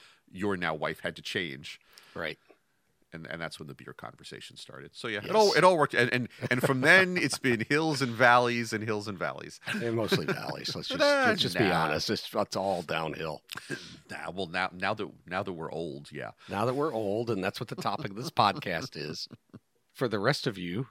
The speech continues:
Speaker 2: who share our similar predicament of being a Gen Xer, an aging Gen Xer, we decided to pivot from our last podcast platform, right, which was, had nothing to do with this topic.
Speaker 1: None at all. Yeah.
Speaker 2: Nothing. And, uh, and we said, "You know what?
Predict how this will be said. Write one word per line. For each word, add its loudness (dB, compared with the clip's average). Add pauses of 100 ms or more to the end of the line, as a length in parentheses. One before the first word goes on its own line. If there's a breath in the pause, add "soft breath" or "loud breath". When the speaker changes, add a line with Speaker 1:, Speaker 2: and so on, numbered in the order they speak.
(140)
Speaker 2:
who -6
share -2 (340)
our -4 (140)
similar -4 (100)
predicament -4
of -10
being -6 (380 loud breath)
a -6
Gen -4
Xer, -8
an -4
aging -2
Gen -4
Xer, -8 (120)
we -10
decided -10
to -10 (240)
pivot 0
from -6
our -4
last -8
podcast -8
platform, -2 (260)
right, -6
which -8
was, -6
had -2
nothing 2
to 2
do 4
with 4
this -6
topic. -6
Speaker 1:
None -4
at -2
all. -2 (160)
Yeah. -4
Speaker 2:
Nothing. 2 (120)
And, -6
uh, -6
and -8
we -6
said, -6
"You -12
know -6
what? -8